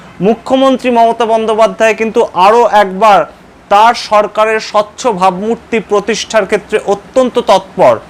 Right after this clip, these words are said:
এবং সেই ক্ষেত্রে কিন্তু তিনি বললেন যে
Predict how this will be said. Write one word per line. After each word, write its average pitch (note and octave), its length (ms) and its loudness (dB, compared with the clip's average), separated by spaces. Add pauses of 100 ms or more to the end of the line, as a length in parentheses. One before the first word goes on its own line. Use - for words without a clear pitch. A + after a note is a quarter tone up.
(340)
এবং A3 360 2
সেই A#3 240 -4
ক্ষেত্রে A#3 360 -6
কিন্তু G#3+ 320 -6
তিনি A#3+ 440 0 (420)
বললেন A3+ 540 2
যে F#3 320 2